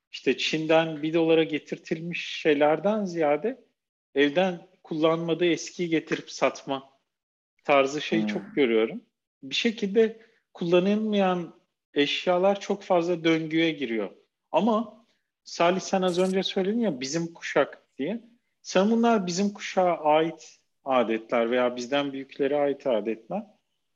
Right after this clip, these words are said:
Speaker 1: Ben şu an bizden daha genç, bizden bir on, yirmi yaş küçük insanlar için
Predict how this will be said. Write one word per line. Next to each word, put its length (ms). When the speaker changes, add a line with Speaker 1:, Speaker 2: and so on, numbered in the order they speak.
Speaker 1:
Ben 440
şu 240
an 240
bizden 420
daha 180
genç, 720
bizden 380
bir 100
on, 360
yirmi 360
yaş 400
küçük 240
insanlar 520
için 280